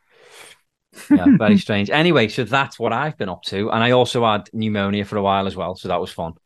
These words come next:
Speaker 2: Yeah.
Speaker 1: Which I've still kind of, like, <coughs> the cough is still there a little bit, but I'm, I can sing again. And as you can hear, I sound fine.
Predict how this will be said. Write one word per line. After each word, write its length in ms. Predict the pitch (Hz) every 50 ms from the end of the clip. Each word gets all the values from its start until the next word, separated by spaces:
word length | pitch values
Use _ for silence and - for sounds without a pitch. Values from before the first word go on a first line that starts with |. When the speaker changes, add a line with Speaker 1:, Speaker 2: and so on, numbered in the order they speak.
| _ -
Speaker 2:
Yeah. 500 | 90 92 92 92 92 92 95 95 92 95 -
Speaker 1:
Which 180 | 117 110 - 139
I've 120 | 120 -
still 360 | - - 147 127 123 127 123
kind 340 | - - 135 123 120 113 113
of, 120 | 107 92
like, 240 | 101 98 101 101 98 _ _ _ - - - -
<coughs> 380 | - 254 - - _ - 330 226
the 80 | 139 117
cough 340 | - - 131 120 120 -
is 120 | 139 131 -
still 220 | - 135 131 131
there 220 | 131 131 135 139 135
a 40 |
little 260 | 123 113 117 - 127 127
bit, 240 | 131 151 160 - -
but 80 | 110
I'm, 200 | 98 95 92 - _ -
I 60 | 101
can 140 | - 120 117
sing 340 | - - 196 214 220 202
again. 300 | 147 95 87 80 - - _ _ _ _ _ _ _ _ _ -
And 220 | 95 101 101 - -
as 100 | 98 95
you 60 | 113
can 100 | 104 117
hear, 300 | 113 107 123 135 123 98
I 60 | 87 87
sound 400 | - - 98 95 98 107 110 -
fine. 380 | - 80 76 69 69 76 -